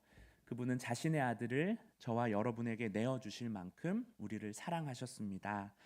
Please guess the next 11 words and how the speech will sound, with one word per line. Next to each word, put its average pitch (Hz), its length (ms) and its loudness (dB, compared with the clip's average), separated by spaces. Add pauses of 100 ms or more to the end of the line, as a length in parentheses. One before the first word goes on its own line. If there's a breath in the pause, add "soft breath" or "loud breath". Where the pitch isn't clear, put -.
(500 loud breath)
여러분이 151 340 6
어떠한 170 420 10
메뚜기 170 420 6
재앙을 139 680 8
경험하고 143 540 6
있든지, 107 640 0 (100)
어떠한 131 560 0
위기와 147 640 2 (100)
어려움에 120 540 4
직면해 139 500 0
있든지, 107 640 0